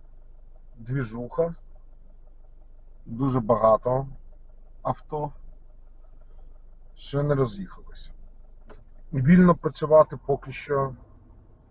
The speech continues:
не можна. Ну нічого. Опа, о-, ось і замовлення. Бізнес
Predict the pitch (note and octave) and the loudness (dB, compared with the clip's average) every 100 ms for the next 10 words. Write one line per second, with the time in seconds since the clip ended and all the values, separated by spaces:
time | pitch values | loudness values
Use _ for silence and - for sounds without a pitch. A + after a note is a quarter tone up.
0 | - - - - - - - A2+ C3+ G#2+ | -20 -20 -20 -20 -20 -18 -8 -2 -2 -4
1 | F2 - - - - - - - - - | -8 -12 -8 -6 -6 -6 -4 -6 -8 -16
2 | - - - - - - - - - - | -20 -12 -12 -10 -10 -12 -10 -12 -10 -12
3 | - - - - - D#3+ B3+ C#4+ - A#3+ | -14 -16 -20 -16 -10 -4 -4 -2 4 8
4 | G3+ E3 - - - - - - - - | 8 8 4 6 8 6 4 -10 -10 -14
5 | - - - - - - - F3 F3 D#3 | -12 -6 -2 -2 -2 -4 -2 4 6 6
6 | B2 A2+ C3 F#3 - E3+ - C#3 C#3+ D3 | 6 6 6 4 4 2 4 0 2 8
7 | F3 E3 E3+ D#3+ D#3+ D3+ - - - - | 8 8 4 4 2 2 -4 -10 -12 -8
8 | - - - A#2 D#3 F3+ E3 F3+ G3 F#3 | -6 -6 -8 0 4 6 4 6 6 4
9 | - - | 0 -14